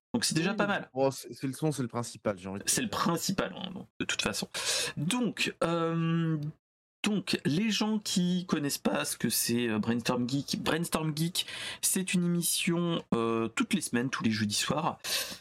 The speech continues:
Speaker 1: euh, où on balaye un petit peu, euh, l'actu geek de tout le monde, de, de la sphère geek de la semaine, et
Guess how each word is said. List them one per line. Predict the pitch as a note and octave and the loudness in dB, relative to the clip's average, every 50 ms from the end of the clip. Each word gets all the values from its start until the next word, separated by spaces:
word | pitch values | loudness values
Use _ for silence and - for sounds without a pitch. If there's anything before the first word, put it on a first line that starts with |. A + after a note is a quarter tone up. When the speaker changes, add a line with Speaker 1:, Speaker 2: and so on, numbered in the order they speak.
| - - - _ - | -16 -20 -20 _ 0
Speaker 1:
euh, | C#3 C#3+ C#3 C3 C#3 - | 0 2 2 0 2 2
où | D3+ | 2
on | D3+ D#3 D#3 D#3 D3+ D3 D3 C#3+ C#3+ C#3 C3 | 2 2 2 2 2 2 2 2 2 2 2
balaye | A#2+ G#2 E3+ F3+ D#3+ D3+ D#3 E3 D#3 | 2 2 2 2 2 2 2 2 2
un | C3+ A2+ | 0 0
petit | G#2+ - - | -2 -2 -6
peu, | - - C#3+ D3 D3+ D#3 C3+ A#2+ | 0 0 2 2 2 2 2 2
euh, | A2+ A2 G#2 G2+ | 2 2 2 2
l'actu | A2+ C#3 E3 - - - - D#3 C3+ | 2 0 0 -4 -4 -2 -2 0 2
geek | C#3 D#3 E3+ - - C3+ | 2 2 2 2 0 0
de | A#2 G#2+ E3 G#3 | 0 2 0 0
tout | G3+ - G3+ E3+ | 2 2 0 2
le | D3+ | 2
monde, | C#3+ C#3+ D3 D3+ D3+ D3 C#3 A#2+ | 2 2 2 2 2 0 0 0
de, | A2+ C3+ C3+ C3 A#2+ A2 - D#3+ - - - - | 0 0 2 2 2 2 0 0 -2 -2 -4 -4
de | G#2+ G#2 B2+ | 0 2 2
la | B2+ B2 A#2 | 2 2 0
sphère | - - - A#2+ A#2+ A2+ | 0 0 0 -2 -2 -2
geek | G#2+ A2+ C3 - - B2 | -2 -2 -2 0 0 -2
de | - - - C3 | 0 2 0 0
la | B2+ A#2 | 0 0
semaine, | - - - A#2 C#3+ E3 D3+ - - - - - - - - - | -2 0 0 0 2 0 -2 -2 -4 -8 -8 -8 -8 -8 -6 -2
et | - D3+ E3 F3+ | 0 2 2 2